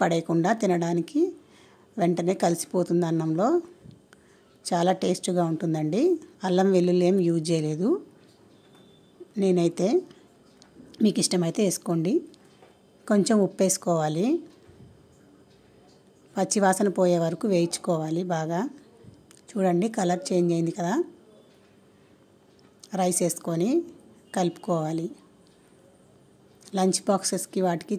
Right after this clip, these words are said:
చాలా బాగుంటుందండి, టేస్ట్గా, తొందరగా అయిపోతుంది. ఎక్కువ ఏమి ఐటమ్స్ ఏమి అవసరం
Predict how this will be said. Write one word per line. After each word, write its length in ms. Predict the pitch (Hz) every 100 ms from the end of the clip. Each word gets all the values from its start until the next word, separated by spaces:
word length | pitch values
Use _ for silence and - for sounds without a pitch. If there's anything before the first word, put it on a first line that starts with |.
| 208
చాలా 240 | 170 175 175
బాగుంటుందండి, 500 | 165 160 170 165 156
టేస్ట్గా, 400 | 175 165 - 180 233 269
తొందరగా 340 | 202 180 175 165
అయిపోతుంది. 560 | 156 170 160 175 165 302 339 - - - _ _ - - _ - - - _ _ _ _ - 196
ఎక్కువ 220 | - - 208
ఏమి 180 | 196 185 185 - _ - 190
ఐటమ్స్ 320 | 185 185 180 190
ఏమి 120 | 185
అవసరం 280 | 165 - 185